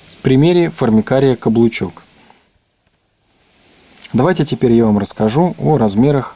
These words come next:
самого гнезда. Каждая камера имеет размеры четыре на три сантиметра. Глубина гнезда двенадцать миллиметров и в гипсовой основе, э, эта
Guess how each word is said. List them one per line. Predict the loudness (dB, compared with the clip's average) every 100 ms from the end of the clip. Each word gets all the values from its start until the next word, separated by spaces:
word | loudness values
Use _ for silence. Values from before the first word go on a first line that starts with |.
| _
самого | -4 0 2 2
гнезда. | 0 -2 -2 -6 -8 -18 -20 -20 -18 -14 -4
Каждая | -2 -2 -2 -2
камера | 0 2 2 0 0
имеет | 2 2 0
размеры | -2 0 0 0 -2 -6 -16 -18 -8
четыре | -6 0 0 0 -2 -2
на | -2
три | 0 0 -2 -4
сантиметра. | -2 -2 2 0 0 0 -4 -4 -16 -20 -20 -10 -2
Глубина | 0 2 0 0
гнезда | 0 0 0 -2 -2 -4
двенадцать | -2 2 2 0 -2 0
миллиметров | 2 2 0 -2 -6 -6
и | -2 0 0
в | -2 -6
гипсовой | -4 -4 -2 0 0 -2 -10 -20 -14 -6
основе, | -4 0 2 2 0 -4 -12 -16 -18 -20 -20 -16
э, | -6 -2 0 0
эта | -2 -2 0 0